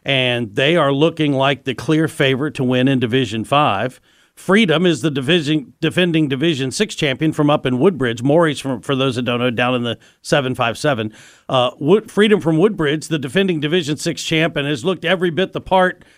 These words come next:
to do it again so far this year. So, you know, Highland Springs fits right in, five or six. The, the level of competition is great either way. Uh, but they have had a seamless transition. They had the one regular season loss down at Maury,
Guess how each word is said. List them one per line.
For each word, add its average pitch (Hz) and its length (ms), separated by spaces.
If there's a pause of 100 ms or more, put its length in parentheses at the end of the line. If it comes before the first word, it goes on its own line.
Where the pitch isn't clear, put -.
to 156 100
do 180 180
it 165 60
again 160 320
so 170 240
far 139 220
this 226 260
year. 135 280 (460)
So, 202 580 (160)
you 202 120
know, 139 200
Highland 262 320
Springs 262 260
fits 247 260
right 220 220
in, 214 500 (400)
five 196 400
or 214 200
six. - 420
The, 160 220
the 156 180
level 185 300
of 143 100
competition 170 800
is 123 200
great 147 440
either 156 320
way. 123 480 (360)
Uh, 98 280
but 131 240
they 170 200
have 170 240
had 165 180
a 135 80
seamless 180 460
transition. 147 600
They 143 120
had 135 160
the 127 60
one 143 220
regular 143 300
season 131 360
loss 127 260
down 123 260
at 113 60
Maury, 135 440